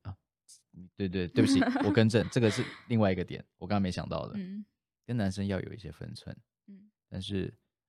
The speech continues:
Speaker 1: 呃，这也是建-，在，建立在信任感跟对方的底线，好，这个自己拿捏。
Speaker 2: 嗯。
Speaker 1: 好，但是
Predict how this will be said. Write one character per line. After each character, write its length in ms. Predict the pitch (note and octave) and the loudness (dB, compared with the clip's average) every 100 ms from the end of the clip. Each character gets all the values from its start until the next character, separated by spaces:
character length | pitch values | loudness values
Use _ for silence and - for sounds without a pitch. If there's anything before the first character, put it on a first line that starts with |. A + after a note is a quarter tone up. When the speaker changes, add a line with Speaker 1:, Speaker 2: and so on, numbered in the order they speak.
| _ | _
Speaker 1:
呃， 140 | F#2 F2 | -8 -4
这 120 | G#2+ | -4
也 80 | F2 | -4
是 140 | E2 | -6
建-， 360 | - G2 E2+ - _ _ _ _ _ _ | -2 -2 -2 -6 _ _ _ _ _ _
在， 460 | - G#2+ F#2 E2 C#2 | -2 0 0 -2 -2
建 180 | A#2 | 0
立 120 | G#2+ F#2 | 0 0
在 360 | F#2+ E2+ D2 - | -2 -2 -4 -10
信 200 | - G#2+ | -4 0
任 160 | G2 F2+ | 0 0
感 280 | D#2 - - | -4 -8 -10
跟 500 | F#2+ F#2 F2 E2+ F2+ _ _ _ _ _ _ - - _ | -4 -2 -2 -6 -10 _ _ _ _ _ _ -20 -20 _
对 140 | A2 | -2
方 180 | G2 F#2 | 0 -2
的 80 | F2 | -4
底 180 | - - | -8 -12
线， 260 | - - - _ _ | -10 -10 -12 _ _
好， 140 | - - | -14 -8
这 120 | A#2 | -4
个 100 | G2+ | -4
自 380 | - _ - G2 | -6 _ -10 -8
己 80 | |
拿 180 | D2+ B1+ | -6 -8
捏。 300 | C2+ C2+ - G#3 | -8 -10 -10 -10
Speaker 2:
嗯。 280 | F#3+ G3+ - - | -10 -10 -16 -18
Speaker 1:
好， 140 | - | -8
但 160 | A2+ A2 | -4 -4
是 280 | A2 F2+ | -4 -8